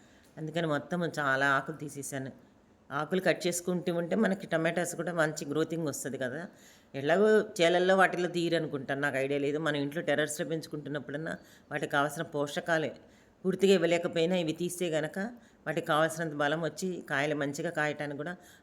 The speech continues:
అవకాశం ఉంటది అని నేను ఆకులన్నీ ఎక్కువ ప్రూనింగ్ చేసుకుంటూ పోతున్నాను. ఇంకా కాకర చెట్టు వచ్చిందండి విత్తనాల్లో నుంచి,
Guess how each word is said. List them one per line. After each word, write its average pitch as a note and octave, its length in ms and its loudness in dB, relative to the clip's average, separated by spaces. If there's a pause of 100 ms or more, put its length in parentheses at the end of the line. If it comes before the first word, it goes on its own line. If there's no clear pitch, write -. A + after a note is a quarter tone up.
(120)
అవకాశం D3+ 500 0
ఉంటది C#3 280 -6 (160)
అని F3 160 -4
నేను E3 260 -2 (220)
ఆకులన్నీ D3 380 -4
ఎక్కువ C#3 220 -10
ప్రూనింగ్ D3 280 -4
చేసుకుంటూ C#3+ 360 -10
పోతున్నాను. B2+ 520 -8 (1800)
ఇంకా D#3 140 0 (100)
కాకర D3+ 340 4
చెట్టు E3 200 4
వచ్చిందండి C3 420 0
విత్తనాల్లో C#3 480 0
నుంచి, C3 320 -6